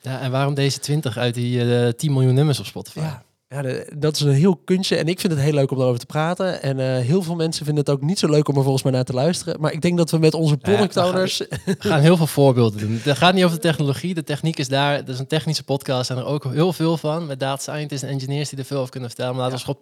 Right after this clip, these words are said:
Speaker 1: product owners van: wat zijn de toffe use cases? Waar moet je op letten?
Speaker 2: Cool. Kun je wat vertellen? Want je zegt net: "Eh, ik ben de afgelopen vijf jaar hier een beetje mee bezig."
Speaker 1: Ja.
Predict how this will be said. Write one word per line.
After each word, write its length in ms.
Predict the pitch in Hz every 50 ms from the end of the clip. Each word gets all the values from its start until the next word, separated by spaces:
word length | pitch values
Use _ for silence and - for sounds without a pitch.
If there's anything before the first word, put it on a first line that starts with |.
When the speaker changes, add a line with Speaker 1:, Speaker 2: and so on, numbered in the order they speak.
| 151 156
Speaker 1:
product 140 | 156 151 139
owners 180 | 135 131 123 -
van: 100 | 123 120
wat 140 | 127 127
zijn 120 | - 127 120
de 60 | 107
toffe 280 | - 113 - - 113 113
use 140 | 113 -
cases? 400 | - 110 107 101 90 98 101 - - _ - - _ _ _ _
Waar 180 | - 104 113 113
moet 100 | 113 -
je 60 | 110
op 60 | 95
letten? 420 | 101 107 107 - 113 104 95 107 - - -
Speaker 2:
Cool. 200 | - - 95 95 _ - - - - - - _
Kun 120 | - 185
je 60 | 185
wat 120 | 196 - -
vertellen? 300 | - - 208 185 139 117
Want 140 | 123 127 -
je 60 | 147
zegt 140 | 165 156 -
net: 160 | 160 147 -
"Eh, 140 | 151 139 135
ik 80 | 131
ben 120 | 135 135 131
de 120 | 131 -
afgelopen 380 | - 143 - 151 139 131 131 113
vijf 280 | - 135 139 151 - -
jaar 100 | 131 123
hier 140 | 123 127
een 80 | 120 120
beetje 240 | 117 113 110 - -
mee 100 | 107 107
bezig." 420 | 127 147 175 190 175 180 185 - - -
Speaker 1:
Ja. 140 | 151 143